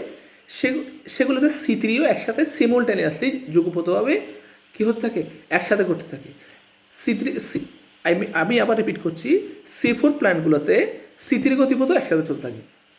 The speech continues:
যার কারণে আমাদের একটা বেসিক কোয়েশ্চেন এখানে এসে যায়, কোন ধরনের প্ল্যান্টগুলোতে বা উদ্ভিদগুলোতে সালোক সংশ্লেষণের হার বেশি হয়? বেশি হয় হচ্ছে সি ফোর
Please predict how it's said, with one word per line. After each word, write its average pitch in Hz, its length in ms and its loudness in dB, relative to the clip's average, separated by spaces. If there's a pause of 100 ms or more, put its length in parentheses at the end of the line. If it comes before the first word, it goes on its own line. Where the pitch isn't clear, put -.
(120)
যার 190 120 -2
কারণে 233 400 2
আমাদের 196 280 0
একটা - 120 -2
বেসিক 214 340 0
কোয়েশ্চেন 240 280 2
এখানে 196 260 2 (420)
এসে - 240 4
যায়, 185 240 4 (520)
কোন 240 340 0 (320)
ধরনের 262 300 4
প্ল্যান্টগুলোতে 170 640 2
বা 220 140 -4
উদ্ভিদগুলোতে 175 680 2
সালোক 196 340 -4
সংশ্লেষণের 202 440 -6
হার 214 180 -8
বেশি 151 260 -4
হয়? 123 180 -10 (760)
বেশি 196 200 4
হয় 269 180 6
হচ্ছে 233 480 0 (480)
সি - 280 0
ফোর - 420 0